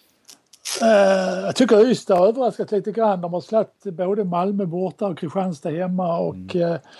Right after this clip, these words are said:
Speaker 1: och sen förlorade de mot Drott borta. Det var helt onödigt. Jag tyckte det, den matchen ska man inte tappa som den, eh,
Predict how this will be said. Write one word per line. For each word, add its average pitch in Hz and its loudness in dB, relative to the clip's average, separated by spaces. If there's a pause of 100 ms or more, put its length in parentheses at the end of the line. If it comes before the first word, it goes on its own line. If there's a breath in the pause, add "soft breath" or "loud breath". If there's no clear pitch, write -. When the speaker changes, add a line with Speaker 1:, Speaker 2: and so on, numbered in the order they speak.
(360 loud breath)
Speaker 1:
och 160 -2
sen 190 2
förlorade 185 6
de 165 -4
mot 170 -2
Drott 190 0
borta. 175 -4
Det 165 -4
var 160 -4
helt 175 -6
onödigt. 165 -4
Jag 156 -8
tyckte - -6
det, 160 -2
den 165 -2
matchen 170 -2
ska - -4
man 160 0
inte 165 -2
tappa 160 -2
som - -4
den, 156 -2
eh, 151 -2